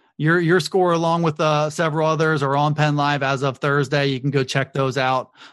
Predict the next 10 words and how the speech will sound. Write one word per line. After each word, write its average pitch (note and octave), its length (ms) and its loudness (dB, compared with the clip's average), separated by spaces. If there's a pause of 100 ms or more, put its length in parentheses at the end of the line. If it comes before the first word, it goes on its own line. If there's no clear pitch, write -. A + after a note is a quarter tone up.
uh, B2+ 220 0
see D3+ 160 -4
how C3 220 2
wrong B2+ 460 0 (100)
we C#3+ 160 0
all B2+ 160 2
end C3 120 0
up B2 140 -2
being. C3 400 2 (340)
Um, D3 240 0